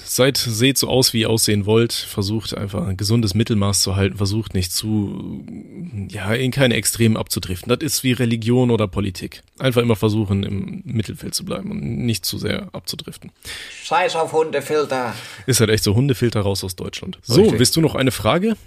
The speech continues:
Speaker 1: Ah, wir sind jetzt schon
Speaker 2: Wir machen noch eine kurze, knappe.
Speaker 1: Ja.
Speaker 2: Ich meine, wir sind jetzt schon bei sechzehn Minuten.
Speaker 1: Genau.
Speaker 2: Minuten, Minuten.
Speaker 1: Weißt du, und dabei,
Speaker 2: Ähm,
Speaker 1: wir, wir haben uns eigentlich sechs Fragen rausgesucht insgesamt. So, Alter,
Speaker 2: Ja,
Speaker 1: das
Speaker 2: das
Speaker 1: kannst du
Speaker 2: ist
Speaker 1: knicken.
Speaker 2: too
Speaker 1: Dann
Speaker 2: much.
Speaker 1: sitzen wir hier wieder vierzig Minuten.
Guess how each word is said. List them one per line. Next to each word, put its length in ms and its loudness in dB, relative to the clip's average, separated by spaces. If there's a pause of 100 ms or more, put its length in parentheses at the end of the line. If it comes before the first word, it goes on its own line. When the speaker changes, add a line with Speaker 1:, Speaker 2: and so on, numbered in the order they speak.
(160)
Speaker 1:
Ah, 140 -2
wir 80 0
sind 120 -2
jetzt 140 -2
schon 160 0 (120)
Speaker 2:
Wir 140 2
machen 200 2
noch 100 4
eine 240 4
kurze, 320 2
knappe. 280 2 (160)
Speaker 1:
Ja. 40 2
Speaker 2:
Ich 120 0
meine, 180 2
wir 100 2
sind 160 0
jetzt 160 -2
schon 160 2
bei 240 4
sechzehn 400 0
Minuten. 460 2
Speaker 1:
Genau. 320 6
Speaker 2:
Minuten, 400 2
Minuten. 260 2
Speaker 1:
Weißt 160 4
du, 60 8
und 40 4
dabei, 300 4 (160)
Speaker 2:
Ähm, 200 4
Speaker 1:
wir, 120 4
wir 100 4
haben 120 4
uns 100 2
eigentlich 300 0
sechs 180 0
Fragen 340 2
rausgesucht 540 -2
insgesamt. 520 -2
So, 160 2
Alter, 200 -4
Speaker 2:
Ja, 120 2
Speaker 1:
das 80 0
Speaker 2:
das 80 -2
Speaker 1:
kannst 180 -4
du 40 -4
Speaker 2:
ist 60 -4
Speaker 1:
knicken. 160 0
Speaker 2:
too 60 -4
Speaker 1:
Dann 100 0
Speaker 2:
much. 80 0
Speaker 1:
sitzen 260 -2
wir 80 0
hier 140 2
wieder 160 0
vierzig 380 -2
Minuten. 400 0